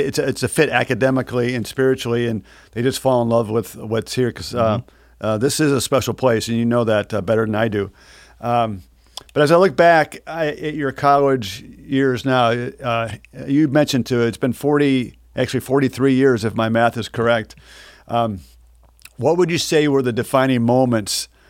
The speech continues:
Speaker 1: that, uh, set you on a course for serving and teaching others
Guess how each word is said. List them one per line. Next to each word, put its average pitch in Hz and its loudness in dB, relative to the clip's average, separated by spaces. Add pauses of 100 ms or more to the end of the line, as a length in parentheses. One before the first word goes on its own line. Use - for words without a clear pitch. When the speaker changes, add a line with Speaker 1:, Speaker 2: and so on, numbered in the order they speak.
(280)
Speaker 1:
that, 117 2
uh, 117 4
set 139 0
you 135 2
on 127 2
a 113 2
course 120 -2
for 113 0 (140)
serving 147 2
and 110 -2
teaching 123 0
others 110 0